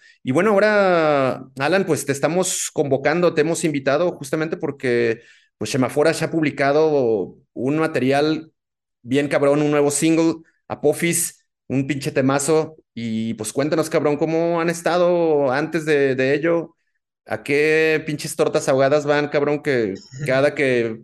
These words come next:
publican algo, parece que se, se van, se van, este, superando, güey, paso a paso.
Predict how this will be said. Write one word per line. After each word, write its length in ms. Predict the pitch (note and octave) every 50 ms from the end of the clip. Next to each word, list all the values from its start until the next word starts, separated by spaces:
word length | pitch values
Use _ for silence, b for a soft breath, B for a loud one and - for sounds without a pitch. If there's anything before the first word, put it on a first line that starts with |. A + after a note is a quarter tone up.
| - _ _ _
publican 400 | - C3 B2 B2+ A#2+ D3 C#3 C#3
algo, 500 | C3+ C#3 C3+ D#3 F3 F3 F3 - _ _ _
parece 300 | - A#2 A2 A2+ - C#3
que 80 | - C3+
se, 220 | - C3 A2+ G2
se 140 | - - B2
van, 460 | A2+ A#2 B2 B2+ C3 C3+ C#3 C#3 -
se 140 | - - B2+
van, 200 | A2+ A2+ A#2 B2+
este, 220 | C#3 C3+ - -
superando, 480 | A#2 - B2 - B2 A2+ A#2 B2+ C3 B2
güey, 220 | A2 G#2+ F#2+ F#2+
paso 300 | F#2 - - A2+ - B2+
a 40 | -
paso. 260 | - A2+ - - -